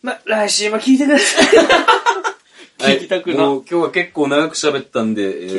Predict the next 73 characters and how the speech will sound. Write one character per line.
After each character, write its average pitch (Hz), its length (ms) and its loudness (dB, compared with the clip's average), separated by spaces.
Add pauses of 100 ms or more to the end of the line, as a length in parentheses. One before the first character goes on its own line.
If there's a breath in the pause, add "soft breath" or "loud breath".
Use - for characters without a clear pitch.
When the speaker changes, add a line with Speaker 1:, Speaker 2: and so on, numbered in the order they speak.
(100)
Speaker 2:
ー、 - 20 -8
Speaker 1:
カ 98 140 -6
ッ 101 80 -4
ト 98 80 -4
し 98 80 -6
ま 156 160 -6
す。 - 140 -20
Speaker 2:
も - 60 -10
う - 20 -4
日 139 260 -4
程 170 140 0
行 156 160 0
き 156 80 -10
ま 147 100 -4
し 143 80 -8
ょ 135 40 -8
う。 127 60 -14 (140)
日 101 180 -16 (120)
程。 98 120 -4 (320)
Speaker 1:
は 113 80 -14
い。 - 60 -20
Speaker 2:
え 90 200 -14
ー、 - 20 -14
日 104 180 -10 (120)
程、 107 160 -6
八 131 220 -10
月 156 200 -6
十 139 120 -10
四 143 140 -2
日 135 180 -6
に、 156 220 -6 (420)
三 113 120 -8
国 143 240 -6
ヶ 127 120 -2
丘 107 220 -10
フ - 100 -14
ァ 143 60 -4
ズ 156 140 -10
で、 131 200 -4 (140)
え 78 720 -20
ー、 - 420 -20
俺 85 120 -18
も、 85 300 -18
俺 87 160 -16
も 76 160 -18
ラ 87 120 -12
イ 95 80 -6
ブ 95 80 -8
し 101 140 -12
ま 110 160 -4
す。 - 260 -18 (1040)
新 107 300 -10
曲 101 220 -12
を 104 80 -2
や 107 60 -2
る 113 100 -4
と 110 80 -6
思 98 140 -4
い - 20 -6
ま 113 140 -4
す、 - 220 -12
多 80 100 -20
分。 76 160 -20 (420)
Speaker 1:
ほ 101 460 -20 (680)
う。 - 40 -20
Speaker 2:
は 95 80 -8
い、 - 160 -10
え 73 640 -14
ー、 - 200 -20
富 98 120 -12
士 92 160 -16
寺 82 140 -18
の 73 180 -20